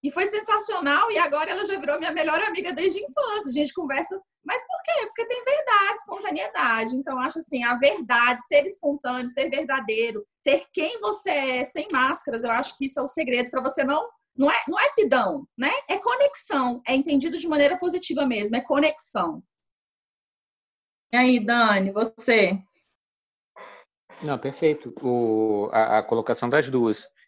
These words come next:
Speaker 2: É, eu vou, vou, só faço uma, vou fazer uma pequena,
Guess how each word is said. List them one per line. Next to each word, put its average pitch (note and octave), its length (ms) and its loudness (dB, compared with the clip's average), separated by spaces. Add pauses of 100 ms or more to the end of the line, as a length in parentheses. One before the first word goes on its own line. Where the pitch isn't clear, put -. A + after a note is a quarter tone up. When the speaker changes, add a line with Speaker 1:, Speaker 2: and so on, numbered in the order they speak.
(360)
Speaker 2:
É, G#2+ 440 2
eu A#2+ 80 2
vou, C3 340 -4 (100)
vou, A#2 480 -2 (100)
só B2+ 160 -8
faço C#3+ 280 -4
uma, D#3 80 -6
vou C3 100 -6
fazer C#3 200 -2
uma D3+ 100 -4
pequena, E3 480 0